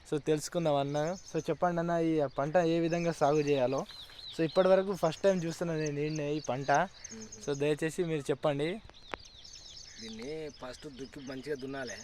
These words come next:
Speaker 1: ఆ.
Speaker 2: దుక్కి ఎరువు, ఫస్ట్ ఎరువు, ఎడ్ల ఎరువు కొట్టాలి.
Speaker 1: ఎడ్ల ఎరువు కొట్టి
Speaker 2: మంచిగా దుక్కి మంచిగా ఉన్న సా-, మంచిగా బందోబస్తు దున్నాలి.
Speaker 1: ఆ, దుక్కి మంచిగా పొడి పొడి దున్నుకోవాలంట. పొడి పొడి దున్నుకొని మంచిగా మనము బోదెలు తీసుకోవాలి.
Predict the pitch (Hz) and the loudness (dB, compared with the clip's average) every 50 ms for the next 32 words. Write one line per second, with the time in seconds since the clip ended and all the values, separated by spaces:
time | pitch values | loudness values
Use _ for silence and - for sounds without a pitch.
0 | - - - - 139 143 139 135 135 127 - - - - - - 107 104 - 131 | -14 -14 -6 -2 0 0 0 0 -2 -4 -10 -16 -20 -20 -20 -20 -20 -16 -12 -12
1 | 131 120 110 107 - - - 107 107 117 117 - - 120 117 - - 151 139 127 | -10 -10 -10 -12 -16 -18 -18 -18 -16 -16 -16 -16 -16 -16 -16 -12 -8 -8 -6 -6
2 | 131 147 143 143 135 123 110 123 139 139 143 139 131 127 117 - 131 120 113 113 | -4 -4 -4 -4 -6 -6 -8 -8 -8 -6 -6 -6 -8 -8 -10 -12 -12 -12 -12 -14
3 | 120 143 - - - - - 135 143 147 165 175 175 175 175 165 160 156 143 175 | -16 -16 -18 -20 -18 -8 -6 -4 0 4 6 6 6 6 4 2 2 2 2 2
4 | 208 240 294 - - - - - - - - - - - 220 226 - 131 113 104 | 2 2 2 -2 -8 -16 -18 -18 -18 -20 -20 -20 -20 -18 -18 -16 -14 -14 -14 -14
5 | 120 107 - - 139 131 127 120 110 127 131 123 120 117 - - - 113 113 113 | -16 -18 -14 -12 -12 -12 -10 -12 -12 -12 -12 -12 -12 -12 -14 -14 -14 -14 -14 -14
6 | 107 107 110 - 123 120 117 113 110 104 101 - - - - - - 101 101 - | -14 -14 -12 -12 -12 -12 -12 -14 -14 -12 -12 -12 -12 -14 -14 -14 -12 -12 -12 -12
7 | - - 107 113 117 127 131 139 131 135 127 135 127 120 104 - - - - - | -12 -12 -12 -12 -10 -8 -8 -8 -8 -8 -10 -10 -10 -12 -12 -14 -18 -20 -18 -8
8 | - 127 135 139 139 131 127 127 127 135 147 - - 196 208 190 185 175 165 202 | -2 0 2 4 4 2 2 -2 -4 -4 -4 0 2 4 4 6 4 4 6 6
9 | 190 170 - 175 175 175 160 175 196 202 190 165 160 156 156 143 156 160 165 165 | 6 6 6 4 4 4 4 6 6 6 4 4 2 0 2 6 8 8 10 10
10 | 165 156 143 147 156 185 240 247 - - - - - - - 143 151 156 151 185 | 8 6 6 6 6 6 6 4 -2 -10 -18 -20 -18 -6 -2 0 0 2 4 6
11 | 202 202 190 170 175 175 175 160 175 190 208 208 190 185 185 180 175 202 190 180 | 6 6 6 4 2 0 0 2 2 2 4 4 2 0 0 0 4 4 4 6
12 | 180 175 175 175 170 160 151 143 135 131 131 143 151 156 175 185 185 175 165 147 | 6 4 2 2 2 2 0 0 -2 -2 0 2 4 4 6 4 4 4 0 -2
13 | 131 - - - - 160 160 - - 175 175 160 156 156 175 - 170 | -4 -6 -12 -6 -4 -4 -4 -2 4 6 8 8 10 10 8 6 6